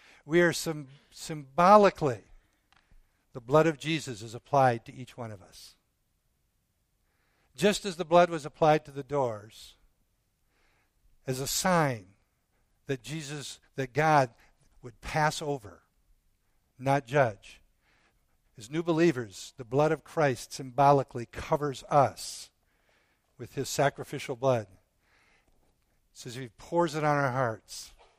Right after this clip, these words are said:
So we escape death and judgment. Hebrews nine, verses twelve through fourteen. He, referring to Jesus,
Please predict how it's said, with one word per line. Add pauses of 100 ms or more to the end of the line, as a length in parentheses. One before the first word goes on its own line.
(800)
So
we
escape
death (760)
and
judgment. (1300)
Hebrews
nine, (960)
verses
twelve
through
fourteen. (2500)
He,
referring
to
Jesus,